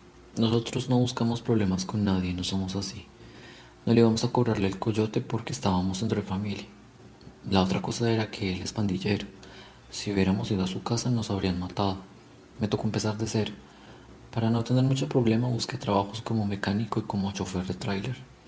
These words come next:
Ganaba menos de diez dólares al día y tenía que rentar algún cuartito, comprar una cama, ropa, zapatos, mandar dinero para mis hijos. El dinero no me alcanzaba. Era bastante difícil.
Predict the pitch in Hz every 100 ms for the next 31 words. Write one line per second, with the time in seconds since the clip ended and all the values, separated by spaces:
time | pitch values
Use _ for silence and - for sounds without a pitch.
0 | - - - - - 107 104 98 104 113
1 | 113 117 104 95 101 101 110 107 101 113
2 | 117 - 101 95 98 104 107 98 95 98
3 | 92 - - 113 110 113 110 107 110 104
4 | 95 92 - 104 101 101 104 107 104 117
5 | 104 98 - 101 98 104 - 98 98 98
6 | 127 104 104 104 107 101 101 104 - -
7 | - - - - - - - - 113 107
8 | 101 113 120 101 92 92 98 92 98 98
9 | - - - - - 107 107 110 110 104
10 | 98 101 - 104 -